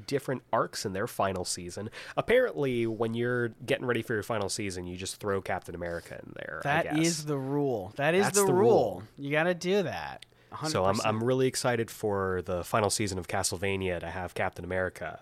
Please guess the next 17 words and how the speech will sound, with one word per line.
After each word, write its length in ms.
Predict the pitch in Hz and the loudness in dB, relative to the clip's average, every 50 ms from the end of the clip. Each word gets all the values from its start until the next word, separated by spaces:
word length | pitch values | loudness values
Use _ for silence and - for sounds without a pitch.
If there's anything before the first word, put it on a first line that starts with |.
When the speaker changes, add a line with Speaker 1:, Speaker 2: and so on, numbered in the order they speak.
| - - | -8 -4
Speaker 1:
for 60 | 170 139 123 | -2 0 0
some 280 | - - 101 - - | 0 0 0 -2 -4
reason. 440 | - - - 185 - - - - 190 | -6 -6 -4 -4 -4 -4 -6 -10 -12
Speaker 2:
<laughs> 0 | - - - 247 - - | -10 -8 -6 -6 -4 -2
Speaker 1:
It's, 260 | - - - - - | -4 -4 -2 -2 -4
it's 80 | 233 240 254 269 277 294 269 208 | -4 -6 -6 -8 -8 -8 -4 2
Speaker 2:
That 180 | - 247 262 - | 8 8 10 10
Speaker 1:
the 60 | - | 8
rule. 160 | 170 233 - | 6 8 12
Speaker 2:
wa-, 220 | 214 247 240 196 - - - - - - - | 12 12 12 10 6 -2 -10 -20 -20 -18 -6
the, 300 | 170 170 208 208 208 202 | 4 8 10 10 10 10
the 160 | 180 185 202 | 8 6 4
weirdest 500 | 196 185 208 233 277 311 302 269 - - | 4 4 0 0 0 0 0 0 0 2
one 160 | 214 202 190 190 | 2 2 2 2
to 140 | - - 175 | 0 -2 -2
me 240 | 170 165 156 156 | 0 0 0 0
was 220 | 147 143 139 139 | 0 -2 -4 -4